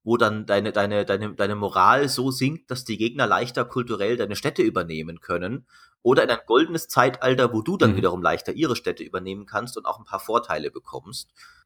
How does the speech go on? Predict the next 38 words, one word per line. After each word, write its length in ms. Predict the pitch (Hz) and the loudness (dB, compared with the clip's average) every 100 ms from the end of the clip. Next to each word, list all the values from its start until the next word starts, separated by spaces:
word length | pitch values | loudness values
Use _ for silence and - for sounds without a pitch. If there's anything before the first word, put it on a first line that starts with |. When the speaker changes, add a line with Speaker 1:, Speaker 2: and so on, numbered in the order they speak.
| _ - | _ -10
Speaker 1:
Ich 140 | - | -2
fand 180 | 143 156 | 0 2
nur, 80 | 165 | 2
das 180 | 147 - | 2 4
war 160 | 165 | 4
ein 80 | 147 | 2
bisschen 520 | 160 - 151 139 131 _ _ _ _ _ | -4 -2 -2 -2 -10 _ _ _ _ _
Overkill 640 | 143 180 185 - 156 147 139 | 2 6 4 4 0 -2 4
davon, 480 | 131 135 143 131 | 4 4 0 2
was 160 | 120 127 | 2 0
es 140 | 143 | -4
alles 340 | - 123 123 - | 0 0 0 2
gab 380 | 107 113 131 123 | 4 4 4 -4
an 100 | 113 | -2
Sachen, 320 | 127 131 127 | -4 -4 -6
die 120 | 123 | -2
dir 120 | 117 | -2
halt 160 | 110 104 | -2 -6
diese 200 | 110 107 | -8 -6
Punkte 340 | 127 160 135 | -6 -6 -6
gebracht 520 | 117 - 76 - - | -6 -8 -8 -8 -8
haben. 520 | 82 76 73 95 123 _ _ _ _ _ | -4 -2 -2 -6 -10 _ _ _ _ _
Und 520 | - 95 98 98 98 113 | 2 2 2 -2 -2 2
Speaker 2:
Mhm. 260 | 104 95 | 2 2
Speaker 1:
das, 260 | 95 95 - | 2 0 0
das 180 | 104 - | -2 0
hat 140 | 123 | -2
sich, 160 | 139 127 | -2 0
finde 180 | 123 117 | 0 0
ich, 120 | 120 | 0
bisschen 580 | 120 - 117 107 104 - _ _ _ _ _ | 0 4 2 2 -6 -12 _ _ _ _ _
komisch 420 | - 131 123 - | 4 6 4 2
gespielt 500 | - - 113 104 101 | -4 -4 0 0 0
teilweise, 680 | - 67 76 62 62 69 87 | -6 -6 -6 -6 -6 -6 -4
weil 140 | 82 85 | -4 -4
es 100 | - | -6
so 260 | - 113 | -4 -4
viele, 540 | 120 123 120 113 104 | -2 0 4 4 4